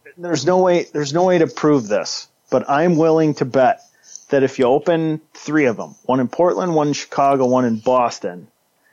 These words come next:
and then you put one in, like, uh, Wichita, one in Dallas, and one in, you know, pick a, uh,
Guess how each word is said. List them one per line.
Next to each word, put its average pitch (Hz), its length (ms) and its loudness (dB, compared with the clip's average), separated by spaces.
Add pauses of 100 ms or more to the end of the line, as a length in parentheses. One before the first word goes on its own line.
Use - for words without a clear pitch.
(160)
and 127 180 0
then 139 100 0
you 139 120 -2
put 139 280 -2
one 131 320 -2
in, 127 140 -4
like, 117 460 -6 (360)
uh, 110 420 -2 (300)
Wichita, 135 1120 2 (180)
one 131 200 0
in 127 180 0 (100)
Dallas, 127 960 0 (100)
and 117 260 -4
one 120 200 0
in, 113 300 -2 (500)
you - 320 -6
know, 104 280 -2 (460)
pick - 280 -2
a, 107 360 2 (300)
uh, 104 380 0